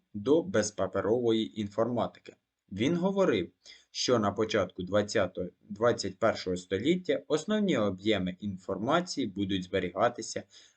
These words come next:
в безпаперовому вигляді, а саме у пам'яті Е О М. І людина, яка не буде вміти працювати з комп'ютером і використовувати цю інформацію, буде подібна до того,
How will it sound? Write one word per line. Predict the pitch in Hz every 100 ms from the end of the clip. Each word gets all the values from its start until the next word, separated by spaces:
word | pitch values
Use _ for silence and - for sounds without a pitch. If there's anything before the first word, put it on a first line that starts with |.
| _
в | 101
безпаперовому | 101 180 185 98 95 90 95 95 92 92
вигляді, | 90 123 95 85 - _ _ _ - - _ _
а | - 95
саме | - 165 156 -
у | 107
пам'яті | - 101 104 101 - - - -
Е | 151
О | 143 92
М. | 90 85 _ _ _ _ _ _ - -
І | -
людина, | 180 165 139 208 170 107
яка | 95 123 135 139
не | 113 113
буде | 117 104 95
вміти | 101 123 120 95
працювати | - 107 123 110 95 -
з | 90 -
комп'ютером | 107 120 - 214 214 185 175 -
і | 156
використовувати | 127 110 117 113 - 127 98 95 90 92 92
цю | - 110
інформацію, | 92 92 104 151 185 185 165 139
буде | - 214 214 180
подібна | - 95 117 123 117
до | 92 90
того, | 87 123 156 165 170